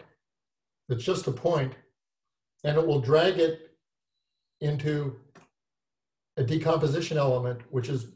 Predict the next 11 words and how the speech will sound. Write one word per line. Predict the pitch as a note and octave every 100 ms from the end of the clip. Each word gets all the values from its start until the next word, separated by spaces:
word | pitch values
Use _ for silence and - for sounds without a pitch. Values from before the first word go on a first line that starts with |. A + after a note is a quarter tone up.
| _
bigger | - F3 C#3+
than | A#2+
a |
point. | A#2 C3+ C3+ - - _ _ _ _ _ _ _ _ _ _ _ _ _ _ _ _ _ _ _ _
And | D#3 C#3+ C#3+ C3+ - - _ _ -
that | D#3 G3+
will | F#3 D#3+
have | D#3+ C#3+ - - _ _ _
the | B2 C3+ C3 C3+ - -
disturbing | C3 - F3 G3+ G3 C#3+
effect | A#2 C#3+ D3 -